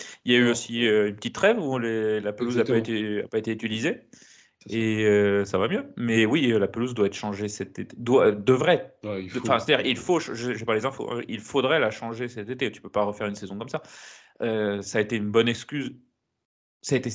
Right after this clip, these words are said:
Speaker 1: une excuse utilisée par beaucoup de joueurs pour, euh, dire, euh, ou même par, euh, Le Brise, hein, pour dire, euh, les résultats, c'est pas bon. Euh, c'est peut-être vrai, c'est peut-être faux, mais il y a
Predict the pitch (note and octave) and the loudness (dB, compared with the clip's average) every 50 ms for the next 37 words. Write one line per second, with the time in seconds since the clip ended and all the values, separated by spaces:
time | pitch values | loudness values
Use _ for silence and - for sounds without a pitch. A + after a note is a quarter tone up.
0 | - - C#3 C3+ C#3+ C#3+ - - - - E3+ C#3 B2+ B2+ B2+ - A#2+ A2+ A2+ A#2+ | -8 -8 -6 -4 -4 -4 -6 -8 -8 -6 -6 -6 -6 -6 -4 -4 -2 0 2 2
1 | A#2 - G#2 G#2 G2+ A#2 A#2 A2+ - B2+ A#2 A#2 A2+ A2 A2+ B2+ A#2+ A#2+ A#2+ - | 2 2 2 2 2 0 -2 -2 -2 0 0 2 2 4 4 4 2 2 0 -2
2 | - G2 G2 G2 G2 F#2+ G2 G#2 A2 A2 G2+ F#2+ F#2+ F#2+ F#2+ - - G2 G2 G2+ | -2 -2 0 0 -2 -2 -2 -2 0 0 2 2 0 -2 -2 -6 -8 -6 -4 -4
3 | G2 F#2 F#2 G2 F#2+ F2+ F#2+ F#2+ F#2 G2+ A2 A#2 B2+ A2+ G#2 A2+ B2 - G#2+ G2+ | -4 -2 -2 -2 0 0 0 2 2 4 4 4 4 2 0 -4 -4 -2 -2 0
4 | G#2 G#2 A2+ G#2 G2 F#2+ F#2+ G2 G2 G2+ G2 G#2 G2 G#2 G#2+ G#2 - - G2 G2+ | 4 4 6 6 6 6 4 4 2 2 0 0 2 2 0 2 0 0 0 0
5 | C#3+ F3 - - _ _ _ _ _ _ _ _ _ _ _ _ _ _ _ _ | 0 -2 -6 -12 _ _ _ _ _ _ _ _ _ _ _ _ _ _ _ _
6 | - - G#2+ G#2+ G#2 G2+ G2 G2 G2 G2 G2 G2 G2+ G2+ - - - - - - | -8 -4 -2 0 2 2 0 0 0 -2 -2 -4 -6 -6 -8 -8 -10 -10 -14 -16
7 | - - - - - - G#2 G2 - A2+ G#2+ G2+ A2 B2+ B2+ - - - - - | -18 -16 -14 -6 -4 -2 -2 2 4 6 6 6 6 4 2 2 0 -2 0 2
8 | - F3 C#3+ - F#2+ - | 2 4 4 4 2 2